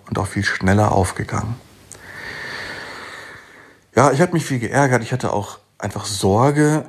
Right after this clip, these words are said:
dass ich jetzt für den Start der Gemüsesaison mit meinen Gemüsekisten, dass ich da einfach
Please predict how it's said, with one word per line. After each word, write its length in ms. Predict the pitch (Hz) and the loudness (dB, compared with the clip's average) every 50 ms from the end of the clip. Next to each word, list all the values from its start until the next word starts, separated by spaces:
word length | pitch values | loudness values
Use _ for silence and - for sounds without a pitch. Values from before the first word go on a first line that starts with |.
| - _ - | -14 _ -2
dass 220 | - 113 - - | -2 0 0 -2
ich 120 | 110 - | -6 -4
jetzt 200 | - 107 - - | -4 -6 -4 -6
für 140 | - - 117 | -6 -6 -2
den 120 | 104 98 98 | 0 0 0
Start 480 | - - - 101 117 127 - - - | 0 0 2 2 2 2 0 -4 -2
der 120 | 117 113 113 | 0 0 2
Gemüsesaison 1600 | 117 110 107 110 117 117 120 117 113 - - - _ _ _ - _ _ _ _ - - 113 107 101 104 107 101 104 113 117 117 | 2 0 2 2 2 2 2 2 0 0 -6 -14 _ _ _ -20 _ _ _ _ -8 -2 0 0 0 2 2 4 4 6 4 4
mit 180 | 107 104 - - | 2 0 -2 -2
meinen 220 | - 98 98 98 | -2 0 0 0
Gemüsekisten, 840 | 98 98 101 110 113 117 113 113 - - 117 117 - - - 123 120 - | 0 0 0 0 0 0 -2 -2 0 0 0 0 0 -4 -4 -6 -6 -4
dass 220 | - 110 101 - | -2 -4 -4 -2
ich 160 | - 101 - - | -4 -6 -4 0
da 260 | - 90 95 95 92 | 2 2 4 4 2
einfach 280 | - - 90 - 95 | 2 0 -4 -4 -8